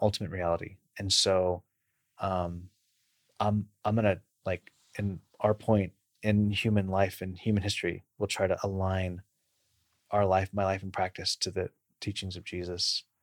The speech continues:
as I try to integrate and lament and mourn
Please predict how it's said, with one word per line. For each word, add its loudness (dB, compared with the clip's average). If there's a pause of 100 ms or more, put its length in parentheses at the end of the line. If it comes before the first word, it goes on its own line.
(200)
as 2
I 4
try -2
to -8
integrate -4 (920)
and 0 (480)
lament 4 (180)
and -2
mourn 2